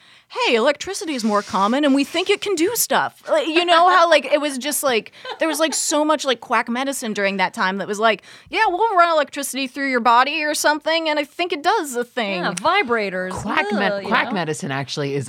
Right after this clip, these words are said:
Speaker 3: is a section, is a subsection that really fascinates
Speaker 1: Oh,
Speaker 3: me.
Speaker 1: yeah.
Speaker 2: Yep.
Speaker 3: Because, like, when you shared this stuff, I actually, I was getting pretty excited 'cause I was like, "Oh, I do, I love, like, looking and finding this kind of stuff. This is really cool." Um, but I just, uh, for or psychology, a main example is, f-, I think it's called phrenology, if I'm not
Speaker 1: Mm-hmm.
Speaker 3: mistaken.
Speaker 1: Yep.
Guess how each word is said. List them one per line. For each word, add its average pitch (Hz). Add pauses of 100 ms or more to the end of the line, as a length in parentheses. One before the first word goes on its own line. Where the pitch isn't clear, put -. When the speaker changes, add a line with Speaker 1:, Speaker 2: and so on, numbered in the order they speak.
Speaker 3:
is 139
a 139
section, 131
is 156
a 151
subsection 143
that -
really 160
fascinates 127
Speaker 1:
Oh, 180
Speaker 3:
me. 170
Speaker 1:
yeah. -
Speaker 2:
Yep. 196
Speaker 3:
Because, 185
like, 160
when 185
you 240
shared 180
this 143
stuff, 143
I 165
actually, 190 (140)
I 190
was 196
getting 185
pretty 160
excited 139
'cause -
I 156
was 139
like, 147
"Oh, 208
I 202
do, 202
I 254
love, 226
like, 175
looking 190
and 147
finding 160
this 135
kind 131
of 123
stuff. 123
This 139
is 147
really 160
cool." 151 (420)
Um, 156
but 175
I 170
just, 160
uh, 151
for 156
or 143
psychology, 151
a -
main 139
example 135
is, 127
f-, -
I 147
think 143
it's -
called 123
phrenology, 170
if 160
I'm 269
not 254
Speaker 1:
Mm-hmm. 240
Speaker 3:
mistaken. 190
Speaker 1:
Yep. 190